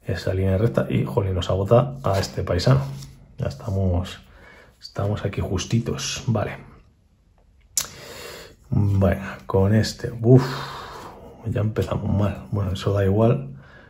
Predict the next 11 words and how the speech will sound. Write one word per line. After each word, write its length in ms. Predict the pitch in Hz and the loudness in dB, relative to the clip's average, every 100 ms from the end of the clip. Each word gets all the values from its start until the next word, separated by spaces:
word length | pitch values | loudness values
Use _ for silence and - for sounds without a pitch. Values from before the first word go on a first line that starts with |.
| - | -20
pero 220 | - - 95 | -8 -4 -4
esto 300 | - - 101 | -4 -4 -4
sí 240 | - 104 | -2 -2
que 340 | 110 113 - - - | 0 0 -2 -10 -8
voy 220 | 104 98 | -6 -2
a 120 | 98 | -2
ponerla, 760 | 98 95 104 104 110 113 113 117 | -2 0 0 0 0 2 2 0
pues, 140 | 110 117 | 0 -4
por 100 | - | -6
ejemplo, 600 | - - 98 - 107 135 - | -8 -6 -6 -4 -4 -4 -4
aquí. 840 | 92 90 90 90 - - - - | -2 0 0 -2 -2 -4 -4 -12